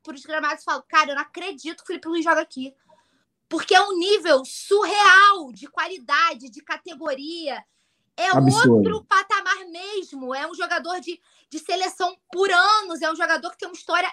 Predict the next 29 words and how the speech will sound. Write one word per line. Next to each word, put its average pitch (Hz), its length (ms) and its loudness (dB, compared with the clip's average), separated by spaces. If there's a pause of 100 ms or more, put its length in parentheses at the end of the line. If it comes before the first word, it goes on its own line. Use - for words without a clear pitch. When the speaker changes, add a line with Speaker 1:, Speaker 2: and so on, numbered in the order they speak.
(100)
Speaker 1:
linda 320 580 -6
na 294 120 -2
Europa. 269 580 -2 (680)
Sabe? 311 480 2
Então, 320 280 -2
a 370 80 2
gente 349 180 -20
tem 403 140 -10
um 440 100 -8
elenco 349 540 -6
que - 100 -10
a 330 60 -2
gente 339 180 -14
precisa - 300 -2
desfrutar. 359 760 2
Isso 330 220 -10
não 381 120 -14
quer 359 200 -4
dizer 339 220 -10
que 320 60 -16
aquele 294 200 -8
amigo 277 280 -8
tava 277 180 -4
falando 269 160 -14
que 311 60 -14
a 277 40 -10
gente - 140 -20
passa 277 260 -4
pano. 254 320 -10